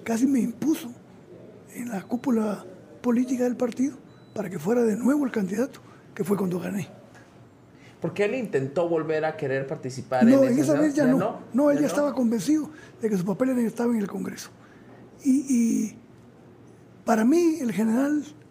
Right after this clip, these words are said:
Speaker 1: le tengo un gran cariño. Teníamos una relación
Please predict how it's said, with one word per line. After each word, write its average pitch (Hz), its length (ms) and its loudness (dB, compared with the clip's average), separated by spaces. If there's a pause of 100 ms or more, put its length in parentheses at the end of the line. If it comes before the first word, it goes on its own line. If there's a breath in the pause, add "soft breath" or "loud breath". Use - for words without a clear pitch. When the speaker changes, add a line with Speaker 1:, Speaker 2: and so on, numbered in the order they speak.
(1500)
Speaker 1:
le - 120 -4
tengo 247 220 4
un 226 100 2
gran 233 200 2
cariño. 226 440 2 (1160)
Teníamos 226 420 2
una 247 200 4
relación 208 680 0